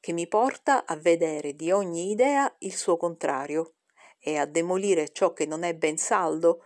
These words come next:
con la psicologia distruttrice dello scetticismo scientifico.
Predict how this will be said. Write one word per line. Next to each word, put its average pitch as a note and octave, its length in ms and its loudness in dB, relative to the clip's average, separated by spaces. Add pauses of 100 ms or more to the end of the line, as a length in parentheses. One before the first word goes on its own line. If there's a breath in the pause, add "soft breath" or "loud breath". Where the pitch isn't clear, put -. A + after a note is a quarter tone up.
(480 loud breath)
con F#3 400 0 (180)
la G3+ 260 2
psicologia E3+ 800 -2
distruttrice F3+ 1200 -4
dello G3+ 320 2
scetticismo E3 880 -4
scientifico. - 920 -10